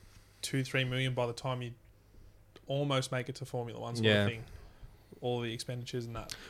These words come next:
Speaker 2: We
Speaker 1: Going
Speaker 2: need
Speaker 1: through
Speaker 2: some
Speaker 1: the
Speaker 2: rich
Speaker 1: ranks.
Speaker 2: dogs in Australia to, like, sponsor these young kids.
Speaker 1: Yeah, for sure.
Speaker 2: That's the difference.
Speaker 1: Even just some of the guys to give back, like,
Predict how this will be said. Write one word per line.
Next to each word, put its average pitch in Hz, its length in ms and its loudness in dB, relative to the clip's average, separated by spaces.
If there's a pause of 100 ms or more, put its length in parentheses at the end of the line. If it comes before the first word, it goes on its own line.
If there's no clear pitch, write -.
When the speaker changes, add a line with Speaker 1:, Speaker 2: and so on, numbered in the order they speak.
Speaker 2:
We 156 100 12
Speaker 1:
Going 196 80 12
Speaker 2:
need - 0 -
Speaker 1:
through 233 60 12
Speaker 2:
some 269 180 12
Speaker 1:
the 151 100 12
Speaker 2:
rich 156 300 10
Speaker 1:
ranks. - 80 -6
Speaker 2:
dogs 127 460 12
in 117 440 8
Australia 117 540 10
to, 110 80 8
like, 107 180 8
sponsor 117 380 6
these 104 200 4
young 107 160 2
kids. - 520 0
Speaker 1:
Yeah, 190 160 2
for - 120 -4
sure. 165 380 0
Speaker 2:
That's 120 300 4
the 110 100 -2
difference. 104 560 -2 (600)
Speaker 1:
Even 175 220 4
just 170 160 0
some 131 200 0
of 120 60 -2
the 117 100 -2
guys 120 320 0
to - 100 -8
give 123 240 -6
back, 127 280 2
like, 113 180 -4